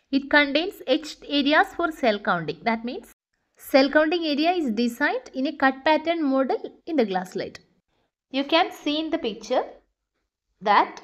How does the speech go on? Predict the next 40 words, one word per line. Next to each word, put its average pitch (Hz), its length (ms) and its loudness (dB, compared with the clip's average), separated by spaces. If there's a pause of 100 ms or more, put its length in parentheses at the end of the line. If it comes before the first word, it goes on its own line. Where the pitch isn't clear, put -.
(100)
the 214 320 -2
upper 381 260 2
surface 339 340 -2
of 311 100 -4
the 311 80 -2
counting 254 400 0
chamber 285 340 -4 (160)
is 247 220 -10
divided 233 460 0
into 277 240 -6
three 285 420 -4
stages - 400 -6 (140)
and 214 220 -6
a - 60 -6
special 262 600 -2
cover 233 240 4
glass 285 320 2
is 277 140 -10
provided 165 600 0 (540)
which 247 200 -8
is 403 120 0 (120)
thicker 285 300 -4
and 349 220 2
stronger 269 680 0
than 220 200 0
that 185 240 0
of 523 180 6 (320)
normal 285 480 -2 (240)
cover 208 240 2
glass. 165 300 -8 (380)
The 247 120 6
upper 370 300 4
surface 392 500 6
of 311 160 4
the 320 100 0
counting 285 380 -2
chamber 277 300 -2
is 349 160 -6
separated 254 480 -6
into 254 240 -6